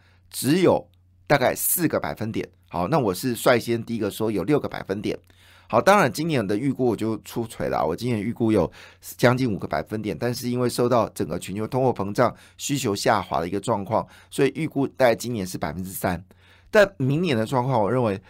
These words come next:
整个受到物价回落，还有库存修正，在今年底应该会结束的情况之下，好，加上俄乌战争已经不是大家所担心的主要议题的一个情况之下，明年，啊，加上中国必须要拼经济，中国如果再不拼经济的话，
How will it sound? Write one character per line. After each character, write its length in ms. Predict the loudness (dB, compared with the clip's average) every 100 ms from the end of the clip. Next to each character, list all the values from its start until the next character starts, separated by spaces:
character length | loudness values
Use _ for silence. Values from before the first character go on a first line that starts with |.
| -14
整 160 | -2 2
个 320 | 6 6 4 2
受 200 | 4 6
到 160 | 8 6
物 120 | 4 2
价 240 | 4 4
回 220 | 4 2
落， 180 | 4 4
还 180 | 4 4
有 200 | 4 2 _
库 240 | -8 0 0
存 260 | 0 -6
修 280 | -4 0 0
正， 260 | 2 0 -2 _ _
在 160 | 0 0
今 180 | 2 -2
年 240 | -2 -4
底 200 | -8 -12 -4
应 140 | 0
该 140 | 2
会 160 | 2 0
结 160 | -2 -6
束 180 | -2
的 60 | -2
情 180 | -2 -6
况 160 | -6
之 140 | -6 -4
下， 240 | -2 -2 -4 -20 -6
好， 180 | -2
加 160 | 2 2
上 160 | 2 2
俄 100 | 4
乌 200 | 4 4
战 200 | 2 0
争 160 | 0 -2
已 140 | -2
经 220 | -4 -6
不 180 | -6 -6
是 220 | -4 -4
大 120 | 0 0
家 140 | 0
所 160 | -2 -4
担 240 | -4 -4
心 180 | -4 -4
的 140 | -4
主 180 | -4 -4
要 200 | 0 0
议 180 | 0 -10
题 220 | -10 -8
的 100 | -6
一 80 | -4
个 100 | -4
情 200 | -6 -6
况 180 | -4 -6
之 160 | -8
下， 180 | 0 0 0 -16 -20 -16
明 200 | -2 0
年， 320 | 2 0 0 -4 0
啊， 100 | 0
加 160 | 2
上 140 | 2 2
中 240 | 0 0
国 120 | 0
必 300 | -2 0 -2
须 200 | 0 2
要 100 | 2
拼 260 | 2 -2 -8
经 180 | -8 -10
济， 160 | -10
中 200 | -2 0
国 100 | 2
如 100 | 0
果 160 | 2 0
再 200 | 0 -2
不 160 | 0 -4
拼 260 | -4 -8
经 180 | -6 -6
济 160 | -4 -2
的 80 |
话， 240 | 2 4